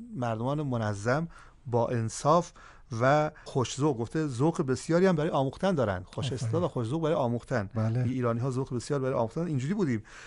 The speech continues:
Speaker 1: و میگه، آی تاورنیه میگه، میگه ایران در آسیا به منزله فرانسه در اروپاست.
Speaker 2: آفرین.
Speaker 1: نگاه کنید. دو سه تا طرح هم در کتابهاش هست. ایشون لباسش با سیاه قلم کشیده شده، با همون لباس اروپاییه.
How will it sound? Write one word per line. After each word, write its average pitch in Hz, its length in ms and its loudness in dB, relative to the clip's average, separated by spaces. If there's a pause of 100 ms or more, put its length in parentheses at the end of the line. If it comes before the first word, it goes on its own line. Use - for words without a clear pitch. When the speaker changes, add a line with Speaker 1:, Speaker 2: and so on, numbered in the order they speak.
(320)
Speaker 1:
و 127 280 8 (200)
میگه، 151 460 4
آی 143 160 2
تاورنیه 139 420 0
میگه، 120 200 0
میگه 131 200 0 (100)
ایران 143 340 2
در 120 200 4
آسیا 127 400 2
به 113 100 -2
منزله 120 460 4
فرانسه 127 500 2
در 180 140 8
اروپاست. 120 500 0 (120)
Speaker 2:
آفرین. 92 640 -6 (180)
Speaker 1:
نگاه 110 120 2
کنید. 180 260 -2 (880)
دو 143 100 2
سه 180 160 2
تا 175 100 2
طرح 165 340 4
هم 143 80 0
در 123 160 4
کتابهاش 135 580 -2
هست. 196 340 0 (640)
ایشون 196 320 -2
لباسش 131 520 -4
با 123 300 -4
سیاه 110 260 -4
قلم 117 240 -2
کشیده 117 320 -6
شده، - 180 -8
با 104 140 -4
همون 120 140 -2
لباس 110 300 0
اروپاییه. 151 580 0